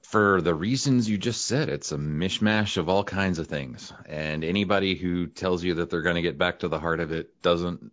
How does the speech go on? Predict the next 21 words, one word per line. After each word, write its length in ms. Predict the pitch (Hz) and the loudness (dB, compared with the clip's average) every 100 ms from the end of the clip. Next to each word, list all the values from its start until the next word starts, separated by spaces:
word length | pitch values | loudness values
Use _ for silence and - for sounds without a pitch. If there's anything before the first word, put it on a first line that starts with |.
| _ | _
know 220 | 90 95 | -4 0
what 120 | 92 87 | 0 0
they're 140 | 82 | -2
talking 320 | 90 85 82 | 0 0 -2
about, 260 | 78 76 - | -2 -4 -4
'cause 160 | 82 | -6
there 200 | 73 80 | -2 -2
is 120 | 80 76 | -2 -2
no 180 | 73 | -4
heart 260 | 69 76 67 | -2 -2 -4
of 80 | 62 | -8
it. 120 | - - | -14 -8
There's 480 | 76 71 71 69 - - | -6 -4 -6 -12 -18 -14
just 260 | 76 - | -12 -6
a 20 | 76 | -4
whole 300 | 78 87 87 | -2 -2 0
bunch 260 | 90 82 | -2 -2
of 80 | 82 | -6
things 460 | 95 92 92 87 78 | -4 -2 -2 -6 -6
that 200 | 76 - - - - - _ | -8 -8 -20 -20 -20 -20 _
over 560 | 85 82 85 80 73 | 0 2 2 0 -2